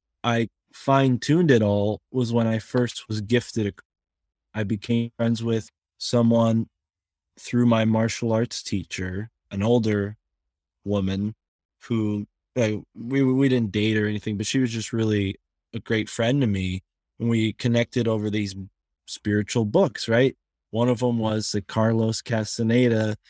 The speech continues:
Don Juan, Yaqui Way, right? So I get this book, I start reading it, and I became friends with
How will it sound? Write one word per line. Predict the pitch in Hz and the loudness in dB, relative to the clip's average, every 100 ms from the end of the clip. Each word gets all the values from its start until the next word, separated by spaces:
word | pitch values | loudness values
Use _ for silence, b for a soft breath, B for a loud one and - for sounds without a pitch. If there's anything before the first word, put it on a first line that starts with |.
| _ | _
Don | 110 110 113 | -2 -2 -2
Juan, | 120 120 113 107 107 113 _ _ _ _ | 0 2 2 0 -4 -6 _ _ _ _
Yaqui | 107 110 110 - 117 117 | -2 0 0 -4 -2 2
Way, | 123 147 92 | 4 2 2
right? | 90 104 117 - - | -4 -4 -4 -6 -14
So | - 107 98 98 - _ _ _ _ | -2 0 0 -2 -6 _ _ _ _
I | - | -8
get | 95 120 - | 0 0 2
this | 131 - | -2 -2
book, | - 113 113 107 | -2 -2 0 -2
I | |
start | 101 - 113 90 | -4 -2 -2 0
reading | 104 104 104 104 | -2 0 2 2
it, | 110 113 - | 2 0 -2
and | 110 | -4
I | |
became | 98 104 - 107 104 | -4 -6 -4 -4 -4
friends | - 107 104 104 | -6 -6 -6 -6
with | 104 101 98 | -6 -6 -8